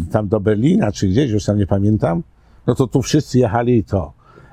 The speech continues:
A jak oni mieli przyjechać tu, no to nie przyjechali wszyscy. A ja mówię: "No a czemu nie wszyscy?" "No bo ten musiał pracować, ten musiał to, to."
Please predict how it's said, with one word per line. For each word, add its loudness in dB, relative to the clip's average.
A -2
jak 0
oni 2
mieli 2
przyjechać -2
tu, 0
no 0
to 2
nie 0
przyjechali 0
wszyscy. -4
A 0
ja 0
mówię: 0
"No 0
a -2
czemu -2
nie 0
wszyscy?" -2
"No 0
bo 0
ten 0
musiał 0
pracować, -2
ten -4
musiał 0
to, -2
to." -4